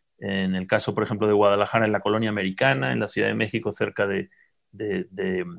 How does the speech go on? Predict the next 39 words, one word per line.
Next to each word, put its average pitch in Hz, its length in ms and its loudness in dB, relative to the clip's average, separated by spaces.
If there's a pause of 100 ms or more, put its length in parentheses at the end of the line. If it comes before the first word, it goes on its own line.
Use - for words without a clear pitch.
(120)
de 101 160 -4
Polanco 113 420 4
y 104 60 2
de 101 60 0
otras 107 200 -2
zonas 123 200 0
donde 107 140 -2
tenemos 113 200 -2
nuestras 107 360 -6
ubicaciones, 117 800 -2 (440)
eh, 104 440 4
eh, 104 480 0
gracias 110 480 2
a 113 120 2
que 117 120 0
son, 110 440 -2 (380)
eh, 104 380 4
unos 117 200 -2
espacios - 320 -2
pequeños, 143 420 2
muy 120 160 0
bien 123 160 2
aprovechados 127 840 0
y 117 140 -6
a 110 60 -2
unos 107 220 -4
precios 101 360 -2
muy, 95 400 -2
muy 95 180 -6
asequibles, - 600 -10
¿no? 98 140 -14
Ese - 140 -16
sería 101 240 -8
un 98 60 -6
poco 101 200 -4
cerrando 98 420 -2
el 107 100 2
lado 107 300 6
del, 104 320 2